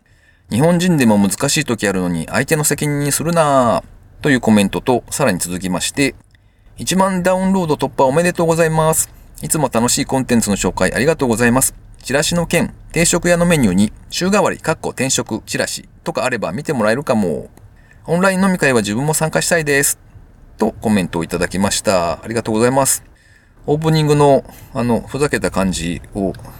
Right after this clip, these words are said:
きちんと気づいていただいていて、ああ、ちょっとなんか嬉しいというか、やっててよか-、よかったのかな？わかんないですが、あの、嬉しい限りでございます。ありがとうございます。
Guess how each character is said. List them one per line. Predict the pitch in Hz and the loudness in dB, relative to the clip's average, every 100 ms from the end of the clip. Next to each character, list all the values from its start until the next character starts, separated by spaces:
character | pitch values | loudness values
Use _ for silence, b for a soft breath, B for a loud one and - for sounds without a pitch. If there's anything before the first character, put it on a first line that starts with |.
| B - - | B -18 -10
き | |
ち | - 135 | -2 -2
ん | |
と | 104 85 | 0 -4
気 | - 107 | -4 -4
づ | 117 | -4
い | |
て | 95 | -4
い | |
た | 87 | -2
だ | 87 | -2
い | 85 | -2
て | 85 | -4
い | 82 | -6
て、 | 82 76 - - - - | -6 -8 -12 -20 -20 -6
あ | 107 82 | -4 -4
あ、 | - | -4
ち | 110 | -6
ょ | |
っ | |
と | - | -2
な | 92 | -4
ん | |
か | - | -4
嬉 | 90 95 104 | -4 0 0
し | |
い | - | -2
と | - 73 | -8 -10
い | |
う | |
か、 | - - - - | -8 -10 -12 -12
や | - | -8
っ | - | -4
て | 143 | -4
て | 107 | -2
よ | 113 | -2
か-、 | 107 - - - | -4 -6 -12 -8
よ | 104 | -4
か | - | -4
っ | |
た | - | -4
の | 76 | -14
か | - | -14
な？ | - | -14
わ | 98 | -8
か | 107 | -6
ん | |
な | 120 | -4
い | - | -4
で | |
す | 101 | -4
が、 | - - B B B B B B | -6 -10 B B B B B B
あ | 98 | -8
の、 | 90 | -8
嬉 | 85 98 101 | -4 -2 -2
し | |
い | 107 | -2
限 | 98 87 | -2 -4
り | 82 | -6
で | |
ご | 78 | -8
ざ | 85 87 | -8 -8
い | |
ま | 82 | -8
す。 | - - - | -8 -8 -8
あ | |
り | 101 | -4
が | 104 | -2
と | 92 | -2
う | |
ご | 87 | 0
ざ | 92 | 0
い | |
ま | 92 | 0
す。 | 90 | -2